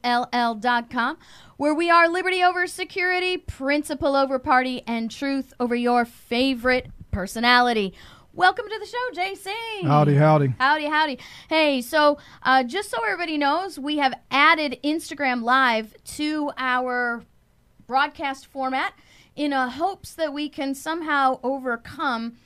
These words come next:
Speaker 1: what YouTube is doing to us.
Speaker 2: Right.
Speaker 1: Seriously, this is crazy. I mean, how many, uh, h-, how much more could they do to us before they actually just kick us off?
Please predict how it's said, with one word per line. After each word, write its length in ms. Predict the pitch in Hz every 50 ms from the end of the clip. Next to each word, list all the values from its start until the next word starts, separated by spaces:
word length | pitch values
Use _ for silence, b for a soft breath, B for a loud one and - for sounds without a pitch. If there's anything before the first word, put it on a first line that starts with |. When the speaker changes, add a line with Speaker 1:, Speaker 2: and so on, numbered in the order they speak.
| b b b b b
Speaker 1:
what 640 | - 196 202 220 247 254 254 247 247 - - - - - _ _ _ _ _ _ _ _ _ _ _ _ _ _ _ _ _ _ _ _ 240
YouTube 500 | 226 302 359 392 392 - 247 208 185 185
is 140 | 190 190
doing 320 | 180 190 190 180 170 170 175
to 140 | 175 175 175
us. 380 | 170 165 170 175 - - _ _ _ _ _ _ _ 127
Speaker 2:
Right. 280 | 113 107 107 107 113 -
Speaker 1:
Seriously, 920 | _ - - - - - 285 359 415 392 294 240 226 - - 208 214 202
this 240 | 196 233 330 359 -
is 140 | 370 302 -
crazy. 720 | - - - 277 269 339 359 294 - 185 175 - _ _ _ -
I 100 | 247 247
mean, 380 | 254 247 247 254 240 233 233 B B B B
how 420 | B - - 302 302 330 359 381 381
many, 640 | 359 320 302 311 320 330 330 302 285 277 262 - - _ _ _ _ -
uh, 300 | 240 240 - - - 247
h-, 60 | - -
how 220 | 269 311 311 349
much 240 | 370 349 320 - -
more 480 | 277 269 277 285 285 277 262 233 - - _ _ _ _ _ _ _
could 320 | - - - 320 330 254
they 160 | 277 262 262
do 280 | 226 202 247 277 277 262
to 240 | - - 247 226 226
us 240 | 214 208 208 -
before 440 | - _ - 214 208 - 240 233 233
they 140 | 220 214 208
actually 400 | - 214 214 208 - 226 214 202
just 220 | 196 202 190 -
kick 220 | - - 220 - -
us 160 | 190 175 -
off? 200 | 185 175 - -